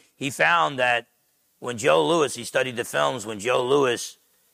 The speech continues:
I think when he would throw a right, he would drop the left. And, um, and capitalized on that and knocked Joe Louis out, I think, in the twelfth round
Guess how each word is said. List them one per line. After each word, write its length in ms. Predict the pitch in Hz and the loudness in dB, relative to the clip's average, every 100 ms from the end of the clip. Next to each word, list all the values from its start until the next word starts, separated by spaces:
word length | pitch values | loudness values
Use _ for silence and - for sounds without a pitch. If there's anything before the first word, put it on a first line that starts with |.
| _ _ - | _ _ -6
I 120 | 107 | -4
think 200 | 165 147 | -2 -4
when 120 | 139 | -2
he 120 | 139 | -2
would 160 | 131 113 | 0 -2
throw 300 | - 135 143 | -2 2 2
a 60 | 120 | 2
right, 380 | 117 139 117 | 0 0 -2
he 120 | 92 110 | -8 -10
would 140 | 101 | -10
drop 300 | 101 107 101 | -4 -4 -4
the 100 | 107 | -6
left. 640 | 98 107 87 - - - _ _ _ _ _ _ _ _ _ | -4 -4 -4 -10 -20 -20 _ _ _ _ _ _ _ _ _
And, 360 | 110 110 107 107 | -6 -4 -4 -4
um, 500 | 104 104 104 95 87 _ _ _ _ _ _ _ - | -2 2 0 -2 -10 _ _ _ _ _ _ _ -10
and 240 | 110 101 | -10 -6
capitalized 800 | - 131 131 135 113 101 101 87 | 0 0 0 -2 2 2 0 -2
on 240 | 104 101 98 | -2 -2 0
that 400 | 98 98 104 _ _ _ _ - | 0 0 -4 _ _ _ _ -16
and 120 | 107 | -4
knocked 260 | 117 117 - | -2 -2 -2
Joe 200 | 117 110 | -4 -2
Louis 300 | 113 107 - | -2 -4 -2
out, 180 | 107 104 | 0 0
I 40 | |
think, 200 | 113 101 | -4 -10
in 80 | 95 | -10
the 60 | |
twelfth 440 | 90 - 117 110 - | -12 -4 0 0 -4
round 540 | 104 120 110 101 92 | -4 -2 -2 -4 -10